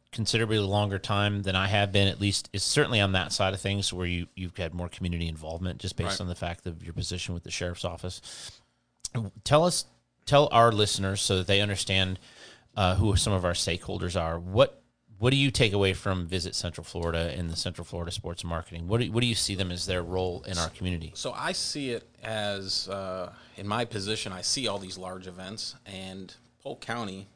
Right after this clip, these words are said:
Speaker 2: uh, we're in a premier location in Central Florida. We're between Tampa, we're between Orlando.
Speaker 1: Right.
Speaker 2: That's the reason I moved here fifteen, sixteen years ago was Hey, right in the middle. You wanna go to Tampa for the day? You wanna go to Disney? You, you know, you're within a half an hour either way.
Speaker 1: Right.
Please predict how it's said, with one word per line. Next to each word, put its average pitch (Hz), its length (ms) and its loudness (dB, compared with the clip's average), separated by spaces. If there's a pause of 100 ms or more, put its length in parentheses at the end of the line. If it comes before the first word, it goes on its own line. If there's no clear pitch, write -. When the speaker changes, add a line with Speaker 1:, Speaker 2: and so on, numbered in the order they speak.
(120)
Speaker 2:
uh, 98 100 -16
we're 110 280 -4
in 113 60 -2
a 110 60 -2
premier 110 360 -8
location 95 460 -10
in 87 60 -12
Central 92 260 -14
Florida. - 340 -10
We're 95 120 -10
between 117 260 -4
Tampa, 113 260 -4
we're 104 120 -8
between 95 200 -10
Orlando. 90 460 -12 (200)
Speaker 1:
Right. 87 340 -6 (120)
Speaker 2:
That's 127 240 -4
the 117 100 -6
reason 110 220 -6
I 98 140 -4
moved 92 300 -8
here 92 200 -8
fifteen, 92 600 -14
sixteen 92 340 -12
years 117 200 -8
ago 101 280 -8
was 98 360 -10 (800)
Hey, 113 160 0
right 185 120 6
in 185 40 0
the 185 60 -2
middle. 131 280 -6
You 104 120 -8
wanna 117 140 -4
go 117 120 -2
to 123 140 -6
Tampa 135 180 -6
for 143 80 -18
the 139 80 -10
day? 143 200 -2
You 143 60 -6
wanna 135 120 -4
go 131 100 -4
to 123 60 -8
Disney? 117 260 -4
You, 98 300 -12
you 107 200 -10
know, 98 80 -10
you're 104 120 -8
within 107 160 -6
a - 20 -10
half 101 220 -10
an 101 60 -12
hour 98 200 -8
either 95 180 -10
way. 90 200 -10 (120)
Speaker 1:
Right. 92 220 -2